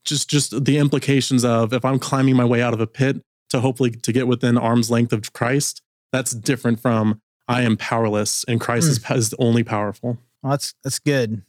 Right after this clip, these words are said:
Speaker 2: That's, that's a good way. That's, that's a good way of, of taking it. It's like we, what we think of as work salvation, what they, we, we have different definitions of those things. And I remember I was a night manager at a Chick-fil-A when I was in seminary, and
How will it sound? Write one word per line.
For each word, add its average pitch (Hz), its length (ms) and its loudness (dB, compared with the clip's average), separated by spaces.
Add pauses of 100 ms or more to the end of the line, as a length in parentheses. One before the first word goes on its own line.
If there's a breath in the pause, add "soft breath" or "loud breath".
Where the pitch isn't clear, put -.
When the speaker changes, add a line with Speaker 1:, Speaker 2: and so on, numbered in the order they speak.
(140)
Speaker 2:
That's, 170 240 0
that's 220 180 -2
a 196 40 -4
good 196 100 2
way. 185 140 0
That's, 180 180 -2
that's 180 240 -2
a 180 40 0
good 170 140 0
way 160 180 2
of, 151 100 -2
of 139 240 -10
taking 180 220 -2
it. - 20 0
It's 131 160 -6
like 143 180 -2
we, 151 220 -4 (260)
what 165 180 0
we 214 160 4
think 196 260 -2
of 156 120 0
as 151 140 0
work 147 220 0
salvation, 131 560 0
what 131 120 0
they, 165 160 0
we, 156 220 0
we 160 160 0
have 156 120 -2
different 147 280 -2
definitions 139 560 0
of 123 80 0
those 113 220 0
things. 165 420 -4 (380)
And 147 120 2
I 170 80 0
remember 175 580 2
I 143 140 -2
was 135 420 0
a 139 60 -6
night 147 220 0
manager 131 640 0
at 120 120 -4
a 117 60 -4
Chick-fil-A 120 760 -2 (640)
when 139 160 2
I 135 80 2
was 131 160 -2
in 135 80 -2
seminary, 127 800 2 (260)
and 120 640 2